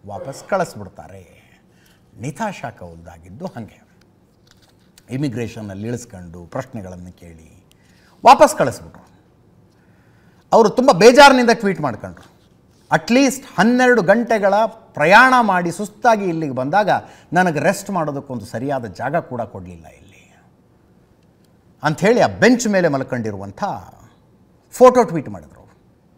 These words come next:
"ಈ ರೀತಿಯಾಗಿ ನಡೆಸ್ಕೊಂಡು ನನ್ನನ್ನು ವಾಪಸ್ ಕಳಿಸ್ಬಿಟ್ರು." ದೊಡ್ಡ ಇಶ್ಯೂ ಆಗಿದ್ದ ಕಾರಣ ಏನು ಅಂದರೆ, ನಾನು ನಿರಂತರವಾಗಿ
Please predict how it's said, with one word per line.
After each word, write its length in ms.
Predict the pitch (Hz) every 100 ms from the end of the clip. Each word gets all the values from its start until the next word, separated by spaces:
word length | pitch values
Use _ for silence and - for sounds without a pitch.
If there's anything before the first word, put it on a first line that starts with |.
| _ -
"ಈ 160 | 202
ರೀತಿಯಾಗಿ 440 | 233 196 165 135 170
ನಡೆಸ್ಕೊಂಡು 520 | 120 104 - 101 135
ನನ್ನನ್ನು 300 | 190 117 160
ವಾಪಸ್ 380 | 220 240 175 -
ಕಳಿಸ್ಬಿಟ್ರು." 640 | 107 92 90 82 85 80 _ _ _ _ _ _ _ _ _ _ _ _ _ _ - -
ದೊಡ್ಡ 180 | 151
ಇಶ್ಯೂ 320 | 247 160 - 285
ಆಗಿದ್ದ 200 | 240 143
ಕಾರಣ 300 | 127 156 165
ಏನು 260 | 101 82
ಅಂದರೆ, 480 | 82 143 247 330 _ _ _ _ _ _ _ _ _ _ -
ನಾನು 360 | 240 330 320 330
ನಿರಂತರವಾಗಿ 1040 | 277 320 320 302 277 262 233 277 311